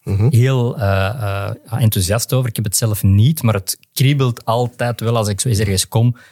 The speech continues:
Speaker 2: waar zo'n fantastische
Speaker 1: Mhm.
Speaker 2: mooie aquarium staat, om het thuis ook zelf te kunnen zetten.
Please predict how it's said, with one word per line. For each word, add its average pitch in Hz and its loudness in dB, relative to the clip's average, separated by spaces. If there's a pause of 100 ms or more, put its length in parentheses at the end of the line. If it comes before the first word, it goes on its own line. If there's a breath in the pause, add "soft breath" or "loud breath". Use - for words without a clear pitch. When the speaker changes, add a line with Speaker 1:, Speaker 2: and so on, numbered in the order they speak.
(160 loud breath)
Speaker 2:
waar 104 0
zo'n 98 0
fantastische 110 -2
Speaker 1:
Mhm. 107 6
Speaker 2:
mooie 110 6
aquarium 107 -2
staat, 120 -2
om 104 0
het 98 -2
thuis 104 0
ook 101 -4
zelf 113 0
te 120 -14
kunnen 123 2
zetten. 127 -2